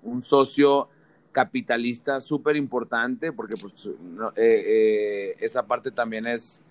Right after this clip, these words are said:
es importante. Nosotros teníamos toda la idea, ya teníamos, eh, tipos de rutina, lo que se llame, lo que se dice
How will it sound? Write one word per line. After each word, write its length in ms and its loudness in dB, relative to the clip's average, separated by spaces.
es 180 -4
importante. 580 0
Nosotros 340 -4
teníamos 400 -2
toda 180 2
la 100 -2
idea, 400 0
ya 140 -4
teníamos, 580 -8
eh, 320 4
tipos 340 -2
de 100 2
rutina, 720 -4
lo 200 2
que 140 2
se 220 -2
llame, 480 -2
lo 160 -4
que 100 -2
se 120 -4
dice 420 -2